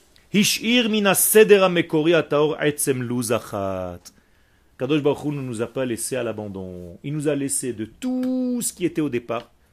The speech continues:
ce qu'on a dit qu'il y a, tout a été raté. En fait, tout a été raté sauf un degré. Kadosh Baruch Hu a laissé un petit degré, une mémoire, une étincelle de ce qu'il y avait au début. On appelle ça,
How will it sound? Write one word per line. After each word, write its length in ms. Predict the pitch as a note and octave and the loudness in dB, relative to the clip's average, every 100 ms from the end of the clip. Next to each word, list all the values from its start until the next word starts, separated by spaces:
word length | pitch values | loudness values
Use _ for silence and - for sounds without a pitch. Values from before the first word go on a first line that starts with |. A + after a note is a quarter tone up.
| _ _ _ _ | _ _ _ _
ce 100 | - | -14
qu'on 140 | C#3 C#3 | -8 -6
a 80 | |
dit 180 | B2 D3+ | -4 -8
qu'il 140 | - A#2+ | -8 -10
y 40 | |
a, 40 | |
tout 160 | - D#3 | -10 -8
a 80 | C#3 | -8
été 200 | B2 C#3 | -6 -8
raté. 360 | A#2+ - F3 - _ _ _ _ _ _ | -8 -8 -10 -12 _ _ _ _ _ _
En 80 | - | -12
fait, 360 | - D3+ - - _ _ _ - | -4 -4 -6 -20 _ _ _ 0
tout 160 | C4+ | 4
a 80 | A#3 | 6
été 220 | F3+ F3 | 6 2
raté 260 | D3+ C#3+ E3+ | 0 0 -4
sauf 500 | - - A3 - - - _ _ _ _ - | 0 4 2 2 -12 -20 _ _ _ _ -2
un 180 | E3 D3 | 0 0
degré. 380 | A#2+ G#2 F#2 F2 _ _ _ | -2 -8 -10 -14 _ _ _
Kadosh 260 | C3+ D#3+ C#3+ | -4 -2 0
Baruch 200 | C#3 D3 | -2 -2
Hu 100 | C#3 | -2
a 60 | |
laissé 420 | A#2+ A#2 D3 D3+ - _ _ _ | -2 -4 -4 -6 -8 _ _ _
un 200 | G#3 G#3+ | 0 0
petit 640 | G3+ - E3+ E3 - D#3 C#3 | -2 -4 -2 -2 -6 -12 -10
degré, 360 | A#2 A2+ A2 | -8 -8 -6
une 180 | A#2 D3 | -6 -4
mémoire, 640 | C#3+ C3+ B2+ B2 A2+ F2+ - _ - | -2 -4 -4 -6 -6 -8 -14 _ -8
une 160 | D3+ | -2
étincelle 840 | E3+ E3+ F3 D3+ - - F3 F#3+ C#3+ | 0 -2 -4 -4 -4 -2 -2 -2 -4
de 80 | |
ce 120 | D3 - | -6 -6
qu'il 100 | C3 | -6
y 40 | |
avait 120 | A2+ | -4
au 120 | B2 | -4
début. 300 | G2+ G2 F#2 - _ _ _ _ _ _ - - - - G#2 _ _ _ _ _ _ _ _ _ _ _ _ _ _ | -4 -10 -12 -20 _ _ _ _ _ _ -20 -20 -20 -20 -20 _ _ _ _ _ _ _ _ _ _ _ _ _ _
On 100 | D3+ | -2
appelle 260 | D#3+ E3+ D#3+ | 2 4 4
ça, 220 | - F#3 | 4 0